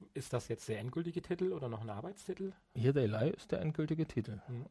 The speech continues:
Speaker 2: Und auch das ist ein Release-Titel, der am dreizehnten zehnten erscheint.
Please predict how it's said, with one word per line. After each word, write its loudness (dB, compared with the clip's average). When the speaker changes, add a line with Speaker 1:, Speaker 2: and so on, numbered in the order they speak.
Speaker 2:
Und -2
auch 2
das 4
ist -6
ein 0
Release-Titel, 2
der 2
am 0
dreizehnten -2
zehnten -2
erscheint. -8